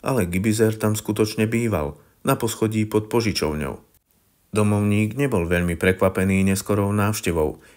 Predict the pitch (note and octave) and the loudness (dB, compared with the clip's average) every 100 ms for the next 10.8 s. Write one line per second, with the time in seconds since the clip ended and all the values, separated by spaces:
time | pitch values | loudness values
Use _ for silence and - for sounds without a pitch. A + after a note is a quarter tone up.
0 | _ _ C3 B2 F2 F#2+ G#2+ G#2 G#2 G#2 | _ _ -2 -2 0 -2 0 2 2 2
1 | G#2 G2+ - - G2+ G2 G2+ - G2+ F#2 | 0 -4 -12 -2 2 2 2 0 0 2
2 | F#2 G2 G2 G2 G2 F#2+ - G2+ G2+ G2+ | 2 2 2 2 2 0 0 2 2 2
3 | G2 G2 G2 F#2 - G#2 - F2 D2+ F2+ | 2 2 2 0 0 -2 -2 -4 -2 -2
4 | G2 F#2+ G2+ G2+ G2 G2 - _ - C#3 | -2 -2 0 0 0 -4 -14 _ -2 -2
5 | B2 G2 F#2+ G#2 G2+ A2+ G#2+ G#2+ G2+ - | 0 0 2 0 2 2 2 2 0 2
6 | G#2 G#2 G#2+ G#2 G#2 G#2 C3 A#2+ A2 A2 | 2 2 4 4 4 0 0 2 2 2
7 | - G#2 G#2 G#2 A2 G#2+ G#2 G2 F#2+ G#2+ | -2 -2 -2 0 0 2 2 2 2 0
8 | G#2+ G2 F2+ - G2+ G2+ G#2 G#2 G#2+ G2 | 2 0 -2 0 -2 0 0 2 2 0
9 | F#2 F2 - G2 G#2+ G2+ - G2+ G#2 - | -2 -4 0 -2 0 -2 -2 -2 -2 -2
10 | G#2 G#2 A2 G#2+ F2 D#2+ - | -2 0 0 0 -2 -4 -8